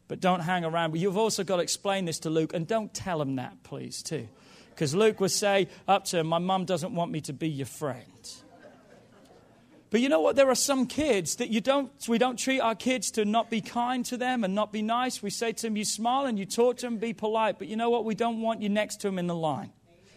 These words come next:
Come on, we don't want you hanging around with them at recess. If the teacher puts you to beside them, then that's fine. But by your choice, you need to stay away from them.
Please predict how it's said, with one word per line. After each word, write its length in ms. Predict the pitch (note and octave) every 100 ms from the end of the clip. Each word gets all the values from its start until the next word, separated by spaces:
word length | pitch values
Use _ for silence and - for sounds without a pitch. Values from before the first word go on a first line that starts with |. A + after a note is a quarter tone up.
| -
Come 160 | - A3+
on, 80 |
we 100 | G3
don't 200 | G#3 A#3+
want 160 | A#3 A#3
you 80 | G#3+
hanging 340 | E3+ A3+ A3
around 380 | G3+ G3+ G3+ F#3+
with 140 | F#3+
them 120 | F3+ E3+
at 100 | E3+
recess. 520 | F3+ E3+ - D3+ -
If 100 | D#3+
the 80 | F3+
teacher 320 | B3+ B3+ B3
puts 300 | - C4 -
you 80 | A#3
to 100 | G#3+
beside 420 | A3 - A#3+ B3
them, 100 | A#3
then 160 | G#3 G#3+
that's 180 | G#3
fine. 320 | - A3 G#3 D3 - -
But 160 | F#3+ F#3+
by 160 | G3 G#3
your 260 | G#3 C#4
choice, 480 | - B3 G#3+ D#3+ -
you 60 | G3
need 160 | F#3+
to 80 | D#3+
stay 300 | - G#3 G3+
away 300 | G3+ F3+ C#3+
from 280 | B2+ D3
them. 100 | -